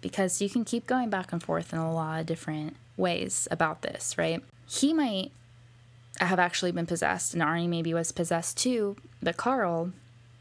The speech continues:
he has a construction company. In two thousand six, this book coming back up,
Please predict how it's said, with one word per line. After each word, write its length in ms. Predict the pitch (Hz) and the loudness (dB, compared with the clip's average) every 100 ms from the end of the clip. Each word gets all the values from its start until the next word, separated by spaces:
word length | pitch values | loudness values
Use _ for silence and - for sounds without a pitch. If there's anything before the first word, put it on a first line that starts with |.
| - - | -20 -20
he 100 | - | -2
has 140 | 262 285 | 0 0
a 40 | |
construction 520 | 277 214 175 175 165 | -2 0 0 -2 -4
company. 400 | 170 - - - | -6 -8 -8 -8
In 120 | - - | -8 -4
two 160 | 170 | -2
thousand 360 | 175 175 175 170 | 2 0 0 -2
six, 480 | - 180 - - - | -2 -2 -2 -6 -4
this 180 | 175 - | -2 0
book 200 | 175 - | -2 -2
coming 280 | 196 202 | -2 0
back 200 | 202 208 | -2 -2
up, 180 | 240 175 | -4 -4